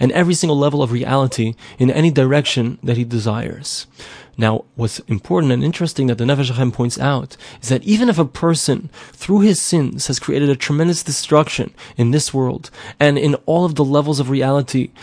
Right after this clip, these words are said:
that act as the vehicle for God's revelation, so he's destroyed them, he's taken them away, he's brought them down. Nevertheless, a person always has the ability to be mitaken, to fix, to rectify that which he's done,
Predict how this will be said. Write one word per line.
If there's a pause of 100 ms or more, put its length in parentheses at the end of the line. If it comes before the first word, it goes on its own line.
that
act
as
the
vehicle
for
God's
revelation, (340)
so
he's
destroyed
them,
he's
taken
them
away,
he's
brought
them
down. (400)
Nevertheless,
a
person
always
has
the
ability (340)
to
be
mitaken,
to
fix,
to
rectify (320)
that
which
he's
done,